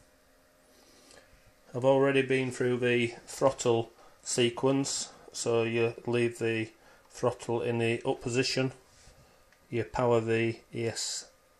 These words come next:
E S C up for the first time and it beeps at you, and then you pull it down and that just sets the, the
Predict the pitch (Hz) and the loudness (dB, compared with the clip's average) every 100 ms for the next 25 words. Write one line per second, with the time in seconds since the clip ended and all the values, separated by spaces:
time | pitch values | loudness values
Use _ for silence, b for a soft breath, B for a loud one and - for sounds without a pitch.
0 | _ 120 120 - 113 - - 127 123 120 | _ -4 -4 -4 -6 -8 -2 2 2 0
1 | B B B _ _ 107 - - 113 104 | B B B _ _ -10 -6 -2 -2 2
2 | 113 - - 123 131 127 110 120 131 123 | 0 0 0 2 2 0 -2 0 -2 -2
3 | - 123 123 117 B B B B _ _ | -6 2 2 2 B B B B _ _
4 | _ _ _ _ _ _ _ _ 123 117 | _ _ _ _ _ _ _ _ -10 -4
5 | 113 110 113 110 110 110 - 107 107 107 | -2 0 0 0 -2 -6 -6 -6 0 2
6 | 107 107 107 - - 110 110 98 104 - | 2 0 -4 -8 -6 -4 -4 -4 -6 -6
7 | - - - 113 104 104 - b b b | -2 -4 -4 -6 -6 -8 -12 b b b
8 | b _ - 104 101 | b _ -4 -2 -4